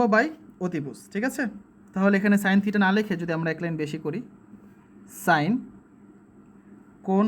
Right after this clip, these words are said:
হচ্ছে এডিবি, কারণ আমরা ডি কোণের মান জানি না, সমান কী লেখা যায়? লম্ব by অতিভুজ মানে এবি by হচ্ছে এডি, বা sin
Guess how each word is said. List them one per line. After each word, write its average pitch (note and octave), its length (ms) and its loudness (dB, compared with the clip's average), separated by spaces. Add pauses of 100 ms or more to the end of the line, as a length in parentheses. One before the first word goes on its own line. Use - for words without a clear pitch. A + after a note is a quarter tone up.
হচ্ছে G3 280 -6 (300)
এডিবি, E3+ 340 -2 (260)
কারণ D#3 220 -6
আমরা D3+ 160 0 (520)
ডি F3 180 0
কোণের F3+ 240 -2
মান D3+ 180 -2
জানি D#3 220 0
না, A3 60 0 (760)
সমান F3+ 260 -2
কী F#3+ 140 -4
লেখা F#3 240 0
যায়? A3+ 120 0 (720)
লম্ব G3 300 4 (260)
by D#3+ 140 0 (280)
অতিভুজ E3 420 -6 (180)
মানে D3 140 -4 (200)
এবি F3 160 2 (100)
by E3 120 2 (100)
হচ্ছে D#3+ 280 -8 (380)
এডি, C#3+ 160 -8 (2250)
বা E3+ 140 4 (1700)
sin E3 260 2